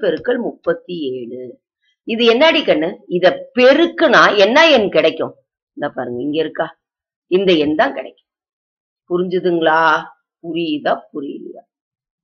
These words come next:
பத்தாயிரத்தி நூத்தி ஒண்ணு. இதுதான் என்னது நமக்கு? இதனுடைய மீப்போவா. எதுல? அடிப்படை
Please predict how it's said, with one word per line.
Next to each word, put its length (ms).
பத்தாயிரத்தி 1000
நூத்தி 400
ஒண்ணு. 420
இதுதான் 360
என்னது 420
நமக்கு? 320
இதனுடைய 440
மீப்போவா. 580
எதுல? 220
அடிப்படை 720